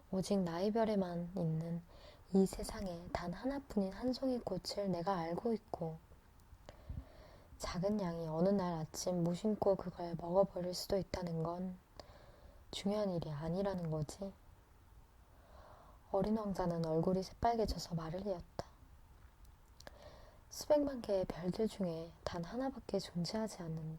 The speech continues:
꽃을 사랑하고 있는 사람은 그 별들을 바라보고 있는 것만으로 행복할 수 있어.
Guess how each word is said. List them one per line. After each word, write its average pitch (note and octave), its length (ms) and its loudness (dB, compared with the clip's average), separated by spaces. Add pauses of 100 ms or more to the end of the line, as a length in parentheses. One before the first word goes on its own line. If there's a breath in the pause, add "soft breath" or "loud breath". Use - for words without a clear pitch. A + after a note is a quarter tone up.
꽃을 G3 400 -4
사랑하고 A#3+ 540 -2
있는 F3 260 0
사람은 F3 640 -2 (920 loud breath)
그 - 160 0
별들을 G3 540 4
바라보고 G3+ 540 0
있는 F3 260 2
것만으로 F3+ 600 2 (160)
행복할 B3 460 2
수 - 160 -8 (100)
있어. - 340 -8